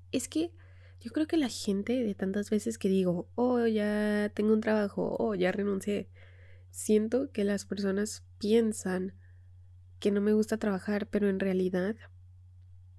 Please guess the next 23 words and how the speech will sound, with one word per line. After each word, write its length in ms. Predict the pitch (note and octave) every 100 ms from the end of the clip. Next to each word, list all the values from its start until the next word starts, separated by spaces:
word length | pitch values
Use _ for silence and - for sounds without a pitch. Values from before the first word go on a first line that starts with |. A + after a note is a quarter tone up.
| -
eso 180 | - A3+
no 80 | A#3
es 60 | A#3+
cierto. 280 | A#3 A#3 F#3+
Me 140 | F#3+
encanta 360 | G3+ A#3 B3 B3+
trabajar, 460 | - A3 A3+ A3+
de 100 | A3+
hecho, 320 | G3+ - A3+ A3
me 140 | G#3
gusta 200 | A3 D4+
mucho 280 | B3 A#3+ A#3+
trabajar 380 | A#3 G#3+ G#3 -
porque 180 | -
me 120 | G3 G3
mantiene 360 | F#3 G3 F#3
ocupada. 460 | F#3+ D#3+ F#3+ G3 - - - - - - -
Eh, 260 | G3+ F#3+ F#3
me 160 | F3+ F#3
gusta 440 | F3+ G3 F#3+ -
estar 220 | - - -
activa, 640 | - - A3+ G#3 F#3 - - - - - - - - - -
pero 960 | G#3 G3+ G3 G3 F#3+ F#3+ F#3 F#3 F#3